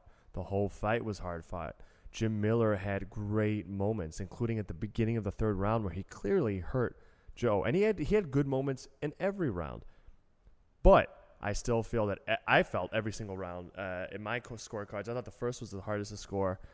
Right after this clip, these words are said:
but in my scorecards, I still had, uh, Joe winning every round.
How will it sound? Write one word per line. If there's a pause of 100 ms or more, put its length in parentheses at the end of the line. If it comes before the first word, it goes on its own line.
(120)
but
in
my
scorecards,
I
still
had,
uh, (640)
Joe
winning
every
round.